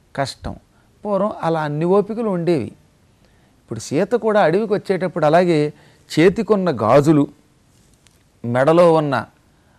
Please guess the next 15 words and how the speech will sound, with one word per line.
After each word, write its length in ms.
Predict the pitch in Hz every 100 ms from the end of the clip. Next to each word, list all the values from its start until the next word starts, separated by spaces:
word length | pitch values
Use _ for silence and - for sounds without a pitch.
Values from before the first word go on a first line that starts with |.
| _
ఆ 320 | 120 123 113 - _ _ _ -
తాళి, 360 | 127 151 160 170
తాళికున్న 580 | - 135 151 147 147
గొలుసు, 520 | 131 127 135 117 131 - _ _ _ _ -
వీటితో 380 | 139 190 196 190
పాటుగా 280 | 180 175 185
నల్లపూసల 560 | 127 151 165 170 165
తాడు, 420 | 139 131 127 123 - _ 156
చెవులకున్న 460 | 175 196 185 170
కుండలాలు, 720 | 143 127 135 143 135 127 123 - _ _ _ _ _ _ _ _
కాళ్ళకున్న 540 | 127 156 180 185 170 139
పట్టీలు, 880 | - 107 107 _ 170 160 135 123 - _ _ _ _ _ _ -
చూడామణి, 760 | 123 151 165 151 135 131 127 127 - _ _ _ _ _ _ _ _ _ _
తర్వాత 240 | 151 165 175
కంఠాభరణం, 1000 | - 123 147 185 190 151 143 131 127